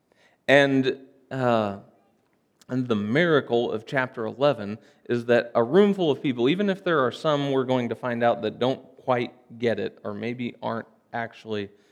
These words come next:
in Christ, though they're identifying as Christians, uh, that a room full of people, uh, come to see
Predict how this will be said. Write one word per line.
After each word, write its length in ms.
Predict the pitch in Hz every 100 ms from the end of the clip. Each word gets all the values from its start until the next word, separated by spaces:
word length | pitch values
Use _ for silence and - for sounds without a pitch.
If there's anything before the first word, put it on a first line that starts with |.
| _ _
in 240 | 117 110 120
Christ, 580 | - 120 107 120 - -
though 120 | 120
they're 220 | 107 104
identifying 920 | 101 98 104 123 113 107 110 104 101
as 160 | 98 -
Christians, 840 | _ 139 131 - 98 95 101 - _ - _ _ -
uh, 240 | 120 113 - - -
that 140 | 131
a 60 | 127
room 460 | 110 147 196 196 185
full 240 | 175 147
of 200 | 131 -
people, 420 | 135 127 110 98 - _ _ _ -
uh, 200 | 120 110 - _ _ _ _ _ _ _ _ _ _ _ _ _ _ _
come 380 | - 165 202 190
to 180 | 180 170
see 540 | - 143 117 110 110